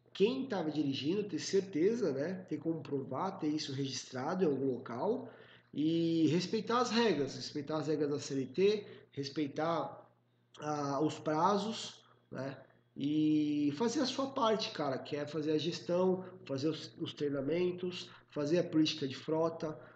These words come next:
Não vai descontar. "Júlio, eu, eu sei quem tá dirigindo, tá aqui no sistema, o cara assinou, é, eu tô, eu tô respeitando a, a, o setenta trinta da C L T e vai lá e desconta." Tá, mas ele assinou a autorização de débito?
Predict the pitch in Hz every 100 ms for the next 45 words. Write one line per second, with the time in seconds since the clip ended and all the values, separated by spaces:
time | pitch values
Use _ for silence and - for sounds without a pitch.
0 | _ 160 139 185 277 - - 262 - 233
1 | 190 - - - - 311 285 254 240 233
2 | - 302 349 330 285 277 233 226 196 143
3 | 180 262 277 - 247 247 247 214 208 190
4 | - 190 240 226 - 220 220 - 185 156
5 | 165 208 269 - - - - - 175 190
6 | 185 180 175 165 156 165 165 262 262 208
7 | 202 - 262 269 220 220 - 214 202 214
8 | 208 190 170 165 165 - 185 180 180 160
9 | 190 185 165 160 170 143 139 196 254 294
10 | - - - - - - 220 254 233 196
11 | 202 247 240 - 220 180 147 - 190 170
12 | 160 151 156 165 180 190 - 175 196 220
13 | 185 - - 151 151 147 175 185 165 156
14 | 151 - 143 135 117 160 127 120 110